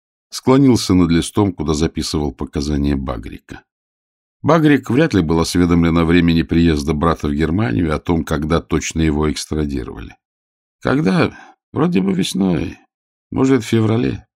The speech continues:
Да, кажется, накануне праздника. Хорошо, кивнул Олег, еще ниже опустив голову и пытаясь не подать виду, как он заинтригован.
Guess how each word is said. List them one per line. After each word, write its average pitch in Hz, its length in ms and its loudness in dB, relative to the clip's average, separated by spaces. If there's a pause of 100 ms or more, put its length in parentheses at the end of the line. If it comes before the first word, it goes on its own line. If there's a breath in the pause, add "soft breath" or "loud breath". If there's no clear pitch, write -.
Да, 151 140 0
кажется, 113 540 0
накануне 127 480 0
праздника. 135 520 -4 (500)
Хорошо, - 480 -2 (120)
кивнул 80 420 0
Олег, 110 260 -2
еще - 200 -2
ниже 85 300 4
опустив - 480 -8
голову 92 500 0 (420)
и 135 100 0
пытаясь 135 380 2
не 120 100 2
подать 107 360 0
виду, 104 240 2
как 85 200 -2
он 87 160 4
заинтригован. 80 920 0